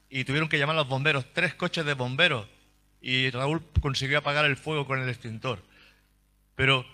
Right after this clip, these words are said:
¿cómo es de bueno el Señor? Que eso no pasa un lunes, no pasa un martes o un miércoles que están fuera de casa,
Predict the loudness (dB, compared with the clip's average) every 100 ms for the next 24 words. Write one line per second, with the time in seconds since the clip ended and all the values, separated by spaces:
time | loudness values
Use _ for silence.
0 | -20 _ 4 4 4 -2 -2 2 4 4
1 | 2 2 4 2 2 0 -4 -4 0 2
2 | 2 0 2 2 0 -2 -10 _ _ 2
3 | 4 4 2 2 2 2 0 0 0 0
4 | -2 -2 0 0 0 2 2 2 0 -2
5 | 0 0 0 0 -2 -2 -2 -2 -4 -2
6 | 0 2 2 2 2 0